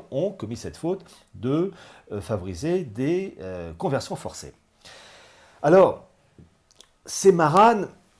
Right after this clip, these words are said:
ont joué un rôle immense dans l'histoire européenne, ou bien,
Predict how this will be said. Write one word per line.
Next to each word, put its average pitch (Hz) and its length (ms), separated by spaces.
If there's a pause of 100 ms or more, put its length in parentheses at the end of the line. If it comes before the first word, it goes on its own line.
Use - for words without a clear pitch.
(920)
ont 156 240
joué 202 520 (480)
un 147 160
rôle 175 420 (100)
immense 143 680
dans 127 160
l'histoire 123 500
européenne, 135 580
ou 151 80
bien, 170 400